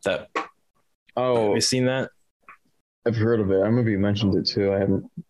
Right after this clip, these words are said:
Speaker 2: looked into it yet.
Speaker 1: It's, like, by far the strongest mob in the entire thing.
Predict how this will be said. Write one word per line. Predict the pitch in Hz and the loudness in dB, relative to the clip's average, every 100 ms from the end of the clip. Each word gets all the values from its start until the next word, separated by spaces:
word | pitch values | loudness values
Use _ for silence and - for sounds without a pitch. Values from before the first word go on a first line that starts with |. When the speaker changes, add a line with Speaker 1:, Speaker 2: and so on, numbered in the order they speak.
| _ - | _ -4
Speaker 2:
looked | 113 - | -4 0
into | 104 110 | 0 0
it | - | 0
yet. | 117 - - _ | -2 -4 -12 _
Speaker 1:
It's, | 110 - | -4 -2
like, | 110 104 | -2 -2
by | 107 | -4
far | 101 101 101 98 | -2 -2 0 0
the | 92 | 0
strongest | - 98 92 90 90 - - - - | 0 -2 -2 -2 -2 -2 -2 -4 -4
mob | 95 90 85 85 87 | -2 -2 0 0 0
in | 82 | 0
the | 82 | 0
entire | 85 85 82 82 80 - - - | 0 -2 -2 -2 -4 -8 -14 -6
thing. | 85 78 73 | -4 -4 -8